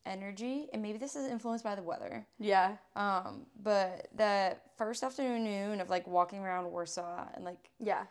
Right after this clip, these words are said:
Speaker 1: like, taking in the history, like, I didn't really know what to expect of, like,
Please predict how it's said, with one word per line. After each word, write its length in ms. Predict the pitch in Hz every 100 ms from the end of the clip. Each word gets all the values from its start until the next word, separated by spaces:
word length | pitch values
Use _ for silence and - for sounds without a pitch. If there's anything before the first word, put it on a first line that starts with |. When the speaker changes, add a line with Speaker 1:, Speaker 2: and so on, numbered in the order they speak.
| _ -
Speaker 1:
like, 120 | 190
taking 280 | - 247 269
in 60 | 269
the 80 | 262
history, 480 | 240 226 226 220 208
like, 180 | 180
I 180 | 190 180 - _
didn't 220 | 202 214
really 160 | 214 214
know 140 | 202 190
what 100 | 190
to 60 |
expect 400 | 180 - 185 180
of, 140 | 180 170
like, 160 | 180